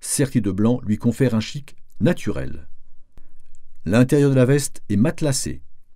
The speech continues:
et l'extérieur en fibre synthétique est résistant et solide. La veste est lavable en machine, il suffit de retirer le connecteur dock. Pour monsieur ou madame, cette veste vous ira parfaitement.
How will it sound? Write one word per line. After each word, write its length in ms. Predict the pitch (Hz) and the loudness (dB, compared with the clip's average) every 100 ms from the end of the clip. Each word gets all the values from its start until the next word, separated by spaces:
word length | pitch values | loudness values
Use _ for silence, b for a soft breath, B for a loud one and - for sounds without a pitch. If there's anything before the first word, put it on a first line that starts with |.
| - - - | -18 -14 -6
et 80 | 92 | 2
l'extérieur 480 | 117 - - 151 127 | 4 4 0 2 2
en 80 | 101 | 4
fibre 280 | - 107 101 | 4 4 4
synthétique 600 | 156 135 110 156 - - | 4 4 2 -2 -6 0
est 100 | 104 | 4
résistant 520 | 107 139 143 - 143 | 4 4 0 0 2
et 40 | 123 | 2
solide. 560 | - 117 87 76 - - - - - b b - | 2 2 2 -4 -6 -6 -4 -4 -4 b b -6
La 160 | 82 95 | -4 2
veste 280 | 107 - 82 | 2 0 -4
est 100 | 80 | -2
lavable 340 | 107 117 92 | 2 2 2
en 40 | |
machine, 480 | 85 80 - 170 226 - - - - - | -2 -4 -2 0 -2 -4 -16 -16 -14 -2
il 160 | 110 | -2
suffit 300 | - 151 175 | 0 -4 0
de 80 | 113 | 4
retirer 420 | 123 160 165 156 | 4 4 2 2
le 80 | 139 | 2
connecteur 400 | 135 143 135 123 | 2 -2 0 -2
dock. 380 | 90 - - - - - - - | -2 -6 -6 -8 -8 -12 -12 -12
Pour 160 | - 120 | 2 6
monsieur 260 | 190 208 123 | 6 6 4
ou 40 | |
madame, 400 | 104 117 120 135 - | 4 2 2 -2 -6
cette 240 | - 110 | -2 0
veste 240 | 127 135 - | 2 0 -2
vous 280 | 110 113 | -2 0
ira 180 | 117 120 | 0 -2
parfaitement. 640 | - 160 - 135 87 78 | -2 -2 0 -2 -2 -4